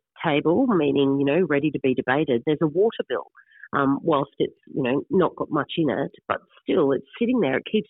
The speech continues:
getting delayed because the government can't, can't get their processes right. I mean, this is, um, has to be <laughs> premeditated because it takes quite a bit, a bit to get that amount of amendments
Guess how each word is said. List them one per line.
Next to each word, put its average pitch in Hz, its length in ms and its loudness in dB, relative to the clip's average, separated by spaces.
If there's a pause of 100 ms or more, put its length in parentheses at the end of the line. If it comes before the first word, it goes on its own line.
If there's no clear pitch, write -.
getting 151 220 -2
delayed 131 540 -2 (100)
because 160 320 -4
the 156 80 -4
government 147 480 -2
can't, 156 180 2 (1120)
can't 185 280 -2
get 185 160 -2
their 165 180 -2
processes 156 720 -4
right. 151 300 -2 (580)
I - 40 -2
mean, 165 160 4
this 190 120 2 (120)
is, 185 180 2 (200)
um, 139 460 0 (320)
has - 260 2 (120)
to 175 80 -2
be 151 320 -2
<laughs> - 100 -4
premeditated 135 840 0
because 170 320 0
it 156 180 -2
takes - 260 -6
quite 175 240 -2
a - 80 -8
bit, 156 240 0 (140)
a 143 60 -2 (100)
bit 180 140 2 (120)
to - 60 -10
get 156 220 -2
that 160 140 -2
amount 139 240 0
of 127 60 0
amendments 131 440 0